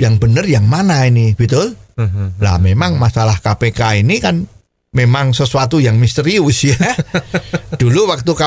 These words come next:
Speaker 1: P K undang-undang baru ini sedang rame di D P R, banyak lembaga-lembaga swasta ataupun yang tokoh-tokoh senior kita, termasuk enam puluh satu guru besar universitas negeri di Indonesia ini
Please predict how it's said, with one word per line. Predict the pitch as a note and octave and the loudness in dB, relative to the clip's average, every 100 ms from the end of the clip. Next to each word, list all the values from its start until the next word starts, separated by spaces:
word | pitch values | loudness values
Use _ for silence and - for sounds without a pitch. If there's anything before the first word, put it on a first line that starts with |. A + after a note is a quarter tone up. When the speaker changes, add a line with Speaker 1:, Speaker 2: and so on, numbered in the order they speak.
| D3+ | 0
Speaker 1:
P | D#3+ | -2
K | - E3+ E3 D#3 - - _ _ _ E3+ | -2 -2 0 -2 -4 -12 _ _ _ 0
undang-undang | C3+ B2+ B2 B2+ | 2 2 2 0
baru | B2 A#2+ C3+ C3 | 0 0 0 0
ini | C#3 E3+ F3 | 0 0 0
sedang | C#3+ B2 A2+ A2+ A#2 | -2 -2 0 0 0
rame | B2+ B2+ B2 | 0 2 0
di | A#2+ G#2 | 0 -2
D | G2+ | -2
P | G2 G#2 | -2 -2
R, | C#3 G#4 - - _ - | -2 -4 -6 -18 _ -4
banyak | B2+ B2+ D3 F#3+ - - - | 0 0 0 -2 -4 -12 -6
lembaga-lembaga | C#3 C#3 A2+ G#2+ A#2 A#2 A2+ A#2 A2+ A#2+ G#2 | -2 0 0 -2 0 0 0 0 -2 -2 -2
swasta | - A2 A2 - D3+ D3+ - | 0 -2 -2 -2 -2 -2 -4
ataupun | - A#2+ B2 A#2+ A#2+ C#3+ C3+ A2+ | -2 -2 0 -2 -2 0 0 2
yang | G#2 G#2 G2 F#2+ F#2+ F2+ F2+ F2+ G2+ _ - | 2 0 2 2 2 0 0 -4 -8 _ -4
tokoh-tokoh | C3+ A#2 A2+ A#2 B2 A2+ | -2 0 0 0 0 0
senior | B2+ A#2 A#2+ A2+ | 2 2 0 0
kita, | B2 A#2+ C#3+ C#3+ | -4 -2 -2 -2
termasuk | B2 A2+ - A#2+ | 0 0 0 0
enam | A#2 A2+ | 0 0
puluh | B2 A#2+ | 0 -2
satu | B2 - D3 A#2+ | -2 -2 -2 0
guru | A2 G#2 | 0 0
besar | A2+ - C#3 A#2+ F2+ - - _ - | -2 -2 -2 -2 -2 -8 -14 _ -2
universitas | A2+ A#2+ A#2+ B2 - A#2+ | 2 2 2 0 0 0
negeri | C#3+ A#2+ - A#2+ | 0 -2 0 0
di | A2 A#2 A#2 A#2 | 2 0 0 0
Indonesia | G#2 G2+ A2 G#2+ B2+ A2+ | 0 2 2 0 0 0
ini | A2 B2+ A3 | 2 2 0